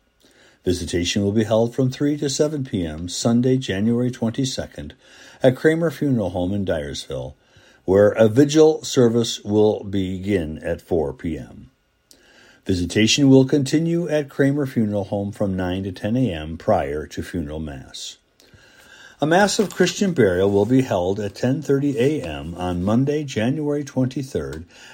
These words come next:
at Saint Francis Xavier Basilica in Dyersville, with burial in the church cemetery. Reverend Philip Aguirre will officiate, with Deacon Dave Loki assisting.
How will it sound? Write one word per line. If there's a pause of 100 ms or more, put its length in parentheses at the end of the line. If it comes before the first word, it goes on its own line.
(100)
at
Saint
Francis
Xavier
Basilica
in
Dyersville, (420)
with
burial
in
the
church
cemetery. (720)
Reverend
Philip (400)
Aguirre (240)
will
officiate,
with (120)
Deacon (140)
Dave (100)
Loki
assisting.